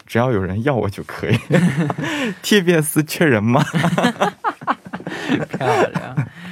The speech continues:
Speaker 2: 好，那今天我们推荐的第一首新歌是什么呢？
Speaker 1: 第一首新歌是来自 aespa 的 Next Level。
Speaker 2: 嗯，那我们先来了解这首歌曲吧。
Speaker 1: 这首歌是发布于五月十七日的他们的电子单专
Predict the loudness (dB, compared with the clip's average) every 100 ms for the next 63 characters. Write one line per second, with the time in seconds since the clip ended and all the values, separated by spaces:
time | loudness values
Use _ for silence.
0 | -10 -10 -10 -14 -14 -6 -4 2 2 4
1 | 4 2 0 0 2 2 0 0 -2 -2
2 | -2 0 0 -2 -8 -10 -12 -14 -10 0
3 | 0 2 -2 -2 -2 2 0 0 -4 -4
4 | -4 -10 -4 -2 -2 -4 -4 -4 -4 -8
5 | -10 -2 -2 -2 -12 -16 -8 -2 -2 -2
6 | -6 -6 -12 -8 -4 -4 -4 -6 -6 -6
7 | -4 0 0 2 0 0 -2 -4 -6 -8
8 | -10 -12 -14 -14 -18 -14 -4 0 0 2
9 | 2 2 -2 0 0 0 0 0 0 -2
10 | 0 -2 -4 -2 2 0 -2 -8 -8 -6
11 | -4 -4 -6 -10 -8 -6 -6 -6 -4 -2
12 | -2 -6 -8 0 0 2 2 0